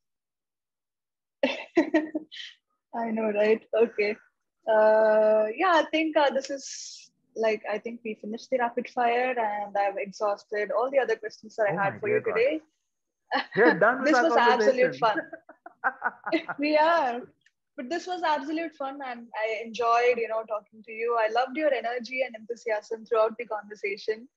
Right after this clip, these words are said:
Speaker 1: Uh, so I'll give all of the links that you mentioned in the video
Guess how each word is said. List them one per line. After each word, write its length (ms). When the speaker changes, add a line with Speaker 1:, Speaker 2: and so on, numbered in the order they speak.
Speaker 1:
Uh, 280
so 140
I'll 160
give 200
all 260
of 100
the 160
links 300
that 120
you 100
mentioned 320
in 60
the 100
video 440